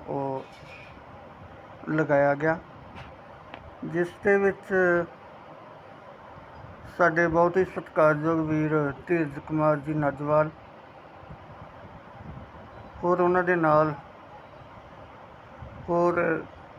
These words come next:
ਸਹਿਯੋਗੀ ਸਾਥੀ ਵੀ ਆਏ। ਆਪ ਸਭ ਦਾ ਕੋਟਨ ਕੋਟਨ ਧੰਨਵਾਦ। ਅੱਜ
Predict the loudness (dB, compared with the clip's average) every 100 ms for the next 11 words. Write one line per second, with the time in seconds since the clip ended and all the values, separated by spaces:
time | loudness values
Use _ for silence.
0 | -20 -20 -20 -20 -8 -4 0 0 0 -4
1 | 0 0 2 0 2 4 2 0 -10 -18
2 | -20 -20 -20 -20 -20 -20 -20 -20 -20 -20
3 | -20 -20 -20 -6 0 0 0 -2 0 2
4 | 2 2 -2 -12 -20 -6 -6 -4 -6 -2
5 | -4 -2 -4 0 0 0 2 4 2 0
6 | -14 -20 -20 -20 -20 -20 -20 -18 -20 -20
7 | -20 -20 -18 -18 -20 -20 -20 -20 -20 -2
8 | 0 0 0